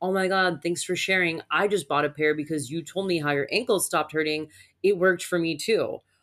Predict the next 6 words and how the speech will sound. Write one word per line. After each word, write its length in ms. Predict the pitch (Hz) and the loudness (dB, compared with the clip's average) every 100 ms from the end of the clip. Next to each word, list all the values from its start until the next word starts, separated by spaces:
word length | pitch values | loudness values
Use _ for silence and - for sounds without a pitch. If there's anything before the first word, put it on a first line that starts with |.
| _ | _
Or 240 | 190 175 180 | 6 6 6
people 300 | 185 160 - | 0 -2 0
asking 500 | 156 175 - 175 165 | 0 0 -2 -4 -2
me 160 | 156 | -2
buying 480 | 147 123 151 170 160 | -2 0 0 0 -4
questions, 640 | - 117 - - - - | -4 -6 -8 -12 -14 -18